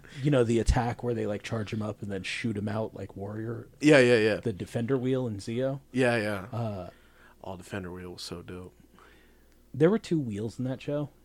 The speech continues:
Speaker 2: Was there two wheels?
Speaker 1: Yeah, there was the Defender wheel, which was the one that Red Ranger got into.
Speaker 2: Yeah.
Speaker 1: And they shot it out of a cannon at him. And then there was Warrior wheel, which was the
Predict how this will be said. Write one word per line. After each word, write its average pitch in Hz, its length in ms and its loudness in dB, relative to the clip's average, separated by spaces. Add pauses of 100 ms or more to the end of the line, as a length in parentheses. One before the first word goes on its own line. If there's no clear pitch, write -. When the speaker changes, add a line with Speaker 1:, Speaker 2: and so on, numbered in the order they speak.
Speaker 2:
Was 139 160 -2
there 175 80 2
two 185 160 -6
wheels? 233 300 -6
Speaker 1:
Yeah, 107 240 0
there 117 180 0
was 101 140 -2
the 113 100 -4
Defender 139 460 2
wheel, 117 280 -2
which 101 220 -8
was 113 120 -8
the 110 100 -10
one 107 260 -8
that 101 180 -8
Red 107 420 -10 (300)
Ranger 117 360 -6
got 131 200 -2
into. 156 440 0 (240)
Speaker 2:
Yeah. 110 240 2 (120)
Speaker 1:
And 117 140 -6
they 104 80 -6
shot 113 320 -4
it 107 140 -6
out 107 160 -6
of 104 100 -10
a - 60 -12
cannon 123 360 -4
at 143 140 -4
him. 156 160 -4 (320)
And 120 100 -4
then 120 120 -2
there 101 100 -6
was 92 180 -12
Warrior 95 440 -4
wheel, 90 280 -8
which 87 280 -16
was 80 320 -12
the - 280 -16